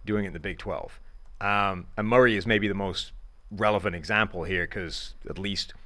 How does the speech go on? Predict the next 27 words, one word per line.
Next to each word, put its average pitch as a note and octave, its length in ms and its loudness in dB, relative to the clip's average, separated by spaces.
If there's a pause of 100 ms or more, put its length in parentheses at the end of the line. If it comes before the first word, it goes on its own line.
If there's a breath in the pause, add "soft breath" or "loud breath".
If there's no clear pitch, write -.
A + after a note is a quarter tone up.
(200)
theoretically, A2 680 4
they're F#2 140 2
basically G2 340 -4
the E2+ 60 -8
same F2 260 -2
size. D#2 480 -4
If F2+ 120 -10
you F2 100 -10
look D#2+ 220 -8
at - 100 -10
the D#2+ 60 -8
list G#2+ 340 -2
weights E2 460 -6
or D#2+ 80 -4
the D#2 60 -8
combine A2+ 520 0
weights, E2+ 340 0 (400 soft breath)
even G2+ 240 -4
though F#2+ 140 0
I F#2 100 4
would F#2 120 2
argue F#2+ 380 2
<laughs> - 80 -4
that A#2 160 2 (240 soft breath)
Kyler - 380 -4
Murray B2+ 200 0
is, G2+ 260 -6